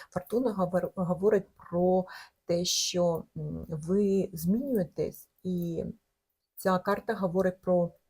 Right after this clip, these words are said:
можливості впливати фортуною на вашу емоційну сферу.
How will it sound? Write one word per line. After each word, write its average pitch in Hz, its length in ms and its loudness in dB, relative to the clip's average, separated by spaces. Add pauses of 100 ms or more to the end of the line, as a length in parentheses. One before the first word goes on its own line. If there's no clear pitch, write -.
(680)
можливості 196 680 4
впливати 185 720 2 (400)
фортуною 180 680 2
на 170 140 0
вашу 175 460 0
емоційну 175 580 -2
сферу. 175 540 2